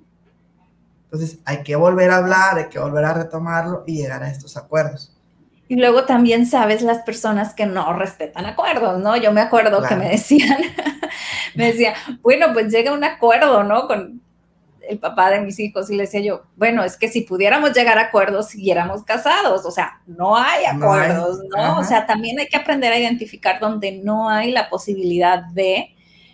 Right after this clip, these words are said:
Speaker 2: este, para tampoco crearte expectativas de algo que no va a pasar, ¿no?".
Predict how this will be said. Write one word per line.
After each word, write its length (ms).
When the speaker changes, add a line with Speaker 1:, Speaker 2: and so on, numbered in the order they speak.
Speaker 2:
este, 380
para 340
tampoco 380
crearte 360
expectativas 840
de 100
algo 560
que 140
no 280
va 80
a 80
pasar, 500
¿no?". 280